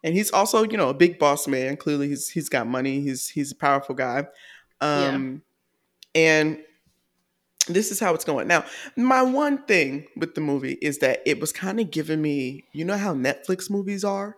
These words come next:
Speaker 2: Mm-hmm.
Speaker 1: Like, the feel, you know, just very kinda, like,
Speaker 2: Yeah, yeah.
Speaker 1: clinical
Speaker 2: It's
Speaker 1: shots.
Speaker 2: very,
Speaker 1: Like,
Speaker 2: like,
Speaker 1: I feel like
Speaker 2: yep, very glossy too, kind of, like, not super, um,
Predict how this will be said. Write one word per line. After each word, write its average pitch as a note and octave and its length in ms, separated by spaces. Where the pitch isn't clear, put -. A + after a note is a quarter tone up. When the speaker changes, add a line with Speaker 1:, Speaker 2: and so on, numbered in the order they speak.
Speaker 2:
Mm-hmm. A3 320
Speaker 1:
Like, - 180
the C#3 100
feel, D#3+ 640
you E3 100
know, A2 120
just B2+ 160
very F3 160
kinda, D3 260
like, B2+ 180
Speaker 2:
Yeah, F#3 220
yeah. E3+ 320
Speaker 1:
clinical E3 440
Speaker 2:
It's C#3+ 80
Speaker 1:
shots. C3 260
Speaker 2:
very, G4 140
Speaker 1:
Like, E4+ 120
Speaker 2:
like, - 80
Speaker 1:
I - 40
feel F3+ 120
like D#3 140
Speaker 2:
yep, - 400
very A#3 200
glossy G#3+ 800
too, A3+ 320
kind A3 240
of, G#3 120
like, G3+ 200
not G3+ 420
super, F#3+ 920
um, F3+ 680